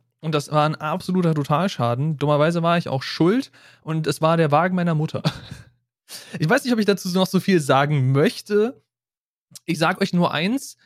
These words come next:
Airbags sind cool, aber fucking gefährlich. Also mich hat das Ding ausgenockt. Ich war ein paar Sekunden ohnmächtig. Äh, die Karosse war so verzogen. Und durch den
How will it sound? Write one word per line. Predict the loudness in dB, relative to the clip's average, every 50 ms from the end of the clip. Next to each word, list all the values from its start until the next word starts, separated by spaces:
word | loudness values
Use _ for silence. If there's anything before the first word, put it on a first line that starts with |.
| _ _ _ _ _
Airbags | -6 -4 -2 0 0 -2 -2 -4 -6 -2
sind | 0 0 0 0 0 0
cool, | 0 2 2 0 -2 -4 _ _ _ _ _ _ _ _ _
aber | -6 -4 -2 -2 -2 -2
fucking | -4 -4 -2 -2 0 0 0 0
gefährlich. | 0 0 0 -2 -2 -2 -4 -6 -4 -2
Also | -2 0 0
mich | 0 -2 -2 -2
hat | -2 -2 -2
das | -2 -4 -4
Ding | -4 -4 -4 -4 -4
ausgenockt. | -2 -2 -2 -2 -4 -4 -4 -2 -2 -2 -4 -6 -10 -10
Ich | -10 -6 -4
war | -2 0 0
ein | 0
paar | 0 0 0 0
Sekunden | 0 -2 -4 -2 0 0 0 0 -2 -4 -6 -4
ohnmächtig. | -2 -2 0 2 2 2 0 -2 -2 -2 -2 -4 -4 -6 -14 _ -20 _ _ _ _ _ -8
Äh, | -4 -2 0 0 0
die | 0 -2
Karosse | -2 0 0 2 2 0 0 0 0
war | 0 0
so | 0 -2 -4
verzogen. | -4 -4 -6 -6 -6 -4 -2 0 0 0 0 0 -2 -2 -6 _ _ _ _ _ _
Und | -10 -6 -4 0
durch | 0 0 0 0
den | -2 -2 -2 -2